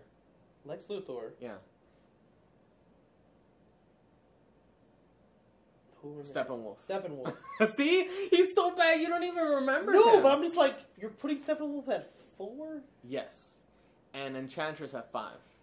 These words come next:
Speaker 1: Why put Steppenwolf?
Speaker 2: You couldn't even remember the guy's name. He's forgettable. He's so forgettable. He's so vanilla and bland. His face looks like vanilla. Like vanilla pudding. <laughs> But Enchantress was worse because,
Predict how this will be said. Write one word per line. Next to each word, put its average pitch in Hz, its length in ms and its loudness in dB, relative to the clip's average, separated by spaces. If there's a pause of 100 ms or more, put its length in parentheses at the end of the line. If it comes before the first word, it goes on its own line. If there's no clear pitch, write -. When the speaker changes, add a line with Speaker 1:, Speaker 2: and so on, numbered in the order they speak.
(160)
Speaker 1:
Why 240 180 -20
put - 160 -20
Steppenwolf? - 460 -20 (1120)
Speaker 2:
You 196 120 -8
couldn't 320 320 -2
even 311 220 0
remember 302 400 6
the 302 120 4
guy's 294 360 2
name. 320 460 -2
He's 262 240 -4
forgettable. 190 800 0
He's 175 220 -10 (120)
so 202 200 2
forgettable. 156 640 -2 (200)
He's 185 220 -8
so 220 140 2
vanilla 180 480 -2
and 131 140 -8
bland. 127 440 -8 (500)
His 165 160 -8
face 214 280 0
looks 156 160 -8
like 143 200 -6
vanilla. 117 380 -10 (680)
Like 131 140 -8
vanilla 151 300 -4
pudding. 120 380 -6 (400)
<laughs> 202 120 2 (1200)
But 190 220 2
Enchantress 214 540 -2
was 151 120 -10
worse 147 440 -4
because, 160 540 -4